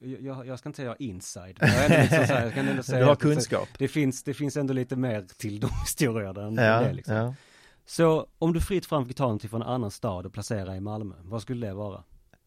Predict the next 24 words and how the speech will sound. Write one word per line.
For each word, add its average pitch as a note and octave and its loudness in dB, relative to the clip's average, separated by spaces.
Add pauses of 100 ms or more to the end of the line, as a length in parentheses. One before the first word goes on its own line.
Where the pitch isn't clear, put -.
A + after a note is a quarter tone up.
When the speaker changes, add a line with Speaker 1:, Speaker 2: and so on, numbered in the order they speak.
(540)
Speaker 2:
En G3 0
gång C3+ 0
till, C3 -2
vad G#2+ -2
sa G2+ -4
du? G2 -12 (460)
Speaker 1:
Om D3+ -4
du D#3+ -4
fritt D#3+ -8
fram D3 -6
fick C3+ -8
ta C#3+ -4
någonting B2 -6 (180)
Speaker 2:
Mm. A#2 -2
Speaker 1:
någon A#2+ -2
annanstans G#2+ -8
och G2+ -16
placera G2 -8
i G2 -8
Malmö, G#2 -8
vad G2 -12
skulle G#2+ -10
det F#2 -8
vara? F#2+ -10